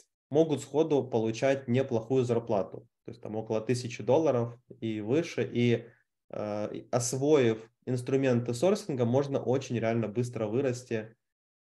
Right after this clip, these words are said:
и зарабатывать, ну, там, тысячи две долларов вполне легко. Если у вас есть английский язык, и,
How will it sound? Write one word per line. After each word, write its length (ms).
и 100
зарабатывать, 840
ну, 120
там, 420
тысячи 360
две 200
долларов 500
вполне 300
легко. 600
Если 240
у 40
вас 80
есть 140
английский 420
язык, 380
и, 380